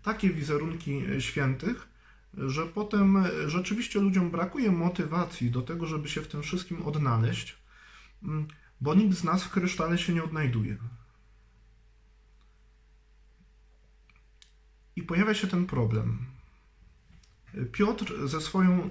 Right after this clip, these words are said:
słabością, e, w jednym z najbardziej krytycznych momentów swojego życia, e, spotyka się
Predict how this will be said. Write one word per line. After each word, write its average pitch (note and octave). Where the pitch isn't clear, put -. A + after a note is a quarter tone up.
słabością, D3+
e, -
w C3+
jednym A3
z G3
najbardziej G#3
krytycznych F#3+
momentów F#3
swojego E3
życia, D3
e, C3+
spotyka G3
się E3+